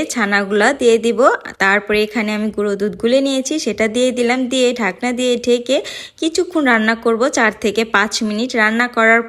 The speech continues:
পরে আমার রান্না almost শেষ। এখন আমি একটু হালকা গরম মশলার গুঁড়ো দিয়ে দিব, দিয়ে ভালো মতো মিক্স করার পরে আমি এখানে দুই চামচ ঘি দিয়ে দিব, দিয়ে ঢাকনা দিয়ে ঢেকে দিব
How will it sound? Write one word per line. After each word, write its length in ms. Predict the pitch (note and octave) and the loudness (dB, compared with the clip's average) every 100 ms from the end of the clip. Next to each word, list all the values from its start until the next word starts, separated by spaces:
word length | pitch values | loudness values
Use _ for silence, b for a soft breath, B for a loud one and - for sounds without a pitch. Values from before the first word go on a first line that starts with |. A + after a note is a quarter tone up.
| A3+ | 0
পরে 180 | G#3+ B3 - | 2 2 -2
আমার 160 | G#3+ G#3+ A3+ | -4 -2 -2
রান্না 200 | G#3+ G#3+ | 0 2
almost 340 | A3+ B3+ C#4 - | 2 0 -2 0
শেষ। 180 | B3+ D#4+ - B B | 2 2 0 B B
এখন 240 | F#3+ G3+ C#4 C#4 | -4 -2 0 2
আমি 120 | C4 | 0
একটু 200 | D4 - D#4+ | -2 -2 0
হালকা 360 | A3 G3 A#3+ B3 | 0 0 0 2
গরম 220 | G3+ G#3 G#3+ | 2 2 2
মশলার 340 | G#3 G#3+ G#3+ G3+ | -2 0 0 0
গুঁড়ো 200 | A3+ B3+ B3+ | 2 2 2
দিয়ে 140 | C4 | 0
দিব, 200 | B3 A#3+ D4 - B B B3 | 0 0 -2 -4 B B -2
দিয়ে 160 | C#4 | 2
ভালো 260 | C#4+ A3 G3+ G#3 | 2 2 2 0
মতো 200 | G#3+ A3 G#3+ | -2 -4 -2
মিক্স 200 | A#3+ C#4+ - | -4 -4 0
করার 280 | C4+ B3+ C4 C4 A#3 | 4 4 4 2 2
পরে 220 | A3 A#3+ - F#3+ | 4 2 0 -2
আমি 180 | G3 G#3+ A3 | -2 -2 -4
এখানে 300 | - G#3+ A3 C#4 | -4 -4 -2 -2
দুই 140 | A3+ A#3 A#3+ | -2 -2 0
চামচ 340 | A#3 A3+ F4 A3+ F#3+ | 0 0 -4 -6 -6
ঘি 120 | A3 A3 | -4 0
দিয়ে 160 | A#3 A#3+ | 0 2
দিব, 200 | A#3+ A#3+ - B B - | 0 0 -2 B B -4
দিয়ে 160 | D4+ D#4+ E4 | 0 0 2
ঢাকনা 300 | A#3 A3 B3 | 0 0 -2
দিয়ে 180 | B3+ C4 C4 | 0 0 0
ঢেকে 240 | C4+ E4 D#4+ | 0 -2 0
দিব 120 | D4 | 0